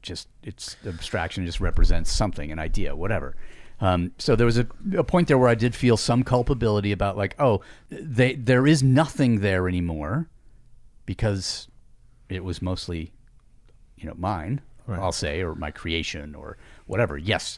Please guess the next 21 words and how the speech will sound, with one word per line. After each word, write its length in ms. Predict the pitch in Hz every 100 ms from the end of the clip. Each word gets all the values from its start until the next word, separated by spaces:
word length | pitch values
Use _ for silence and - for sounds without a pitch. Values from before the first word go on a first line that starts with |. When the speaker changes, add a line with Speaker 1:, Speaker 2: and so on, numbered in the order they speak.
| -
Speaker 1:
I, 180 | 92 85 -
I, 100 | 92 -
I 220 | 104 87 85 - - - 131
absolutely 680 | 127 120 120 113 170 131
acknowledge 680 | 95 92 85 78 82 76 - - - -
that 140 | 95
it 100 | 98
wouldn't 280 | 110 165 151
have 120 | 120 92
happened 480 | 117 120 90 76
without 460 | 82 85 98 87 - _ - _ _ - -
my 280 | - 90 87 - -
relationship 600 | 113 95 92 - 95 82 -
to 140 | -
other 160 | 90 82
people 300 | - 87 80
who 240 | 85 80 - - -
were 260 | 85 87 87
involved 460 | 90 82 78 78
in 80 | 82
the, 80 | 78